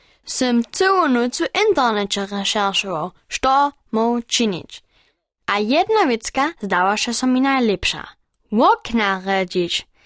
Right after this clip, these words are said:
Ale nic te wulky w domach. To by kitro skakać dźorbjał. Sym to hnydom na mjeście wuspytał. Sym so z mojim přisłuškom při ampli stupił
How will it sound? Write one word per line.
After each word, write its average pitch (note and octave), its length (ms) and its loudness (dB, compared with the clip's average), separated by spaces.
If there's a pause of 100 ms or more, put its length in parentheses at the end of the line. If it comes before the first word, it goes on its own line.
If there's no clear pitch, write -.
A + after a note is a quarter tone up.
(300)
Ale A3 240 0
nic D#4 400 2
te D4+ 140 2
wulky E4 420 4
w C#4 160 2
domach. C4 520 0 (320)
To C4 300 4
by G3+ 200 -4 (140)
kitro F#4+ 420 0
skakać F3 520 -4
dźorbjał. F3 520 -2 (640)
Sym D4 280 2
to - 120 -2
hnydom G#4+ 500 4
na G4+ 100 4
mjeście F#4+ 420 0
wuspytał. D#4 720 0 (600)
Sym F#4 260 2
so D4+ 200 0
z C4 80 -6
mojim A3 340 0
přisłuškom A#3+ 1000 -2
při A#3 260 -6
ampli A#3 420 -2
stupił A#3 500 -4